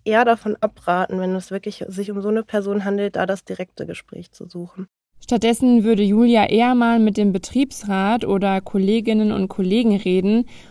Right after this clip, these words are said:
Speaker 2: um rauszufinden, ob sie ähnliche Erfahrungen mit dieser Person gemacht haben.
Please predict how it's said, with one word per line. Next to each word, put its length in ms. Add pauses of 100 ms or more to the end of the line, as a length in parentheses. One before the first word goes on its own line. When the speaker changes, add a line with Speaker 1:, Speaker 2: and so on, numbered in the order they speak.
Speaker 2:
um 220
rauszufinden, 1000
ob 240
sie 220
ähnliche 500
Erfahrungen 760
mit 140
dieser 200
Person 440
gemacht 460
haben. 400